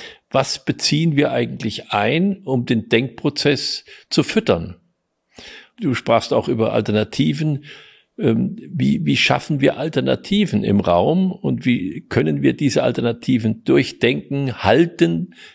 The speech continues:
denken, halten und dann gegeneinander abwägen? Und dann kommen wir alle zu einem guten Denken.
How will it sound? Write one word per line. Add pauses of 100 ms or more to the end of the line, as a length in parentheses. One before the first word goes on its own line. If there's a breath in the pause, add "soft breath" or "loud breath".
(200 loud breath)
denken,
halten
und
dann
gegeneinander
abwägen? (540 loud breath)
Und (280)
dann
kommen
wir
alle
zu
einem (460 soft breath)
guten
Denken.